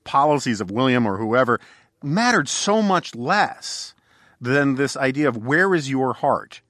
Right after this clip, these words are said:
Are you on this side? Or are you on that side? And that's all that really mattered. And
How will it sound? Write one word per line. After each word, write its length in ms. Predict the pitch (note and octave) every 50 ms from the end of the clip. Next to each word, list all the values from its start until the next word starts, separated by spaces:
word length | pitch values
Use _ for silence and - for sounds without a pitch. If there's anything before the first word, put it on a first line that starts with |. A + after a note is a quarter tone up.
| _ _ _ _ _ _ _ _ -
Are 160 | - A#2+ B2
you 180 | B2+ B2+ B2+ B2+
on 220 | B2 A#2 A2 G#2+
this 160 | A2+ C#3+ F3+ -
side? 420 | - - G3 F#3 F3+ F3 E3+ E3
Or 100 | B2 A#2+
are 60 | A#2+
you 180 | B2 B2 B2 A#2+
on 340 | A#2+ A#2+ A#2 A#2 A2+ A2+ G#2+
that 220 | A#2+ A#2+ B2 -
side? 440 | - - C3+ A#2 G#2+ G#2+ G#2+ G#2 - _ - - - _ _ _
And 180 | - A#2+ A#2+ A2+
that's 220 | C#3+ D#3 D#3+ -
all 280 | - C3+ C3 D3 D#3 D3
that 140 | C#3 C3 -
really 280 | A#2+ A#2+ B2+ A#2 A#2 G#2+
mattered. 600 | A2 A#2 C#3 D#3 D#3+ C#3 A#2 - - - - - -
And 420 | B2+ B2+ B2 A#2+ A#2+ A#2 A2+ A2